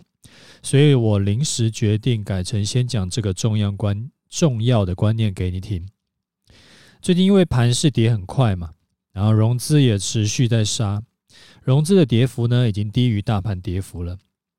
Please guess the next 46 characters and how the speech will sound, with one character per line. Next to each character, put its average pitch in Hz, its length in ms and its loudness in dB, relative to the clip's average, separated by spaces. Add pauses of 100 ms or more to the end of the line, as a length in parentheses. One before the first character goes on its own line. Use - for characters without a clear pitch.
(440)
那 113 80 -10
台 107 160 0
积 143 140 0
电 143 260 4
啊、 120 420 2
联 113 220 0
发 127 220 0
科 127 180 0
这 127 120 -2
种 92 260 -2
人 98 160 0
们 104 460 -2
眼 95 200 -4
中 127 320 -2
的 110 160 0
好 90 220 -10
公 110 240 -4
司， 127 320 -2 (480)
也 104 160 0
分 151 240 2
别 113 180 4
跌 107 220 0
了 117 160 2
四 123 240 -2
成、 101 220 -2
五 92 160 -6
成 90 240 -6
之 110 120 -2
多， 101 280 0 (560)
所 127 180 0
以 123 460 2
就 113 180 2
开 120 220 0
始 113 160 -2
有 98 120 2
人 95 240 -2
忍 95 220 -4
不 110 160 -2
住 143 240 2
手 110 340 0
痒 113 240 0
要 110 140 0
接 110 240 -2
股 95 140 -6
票 92 320 -4
了。 90 100 -14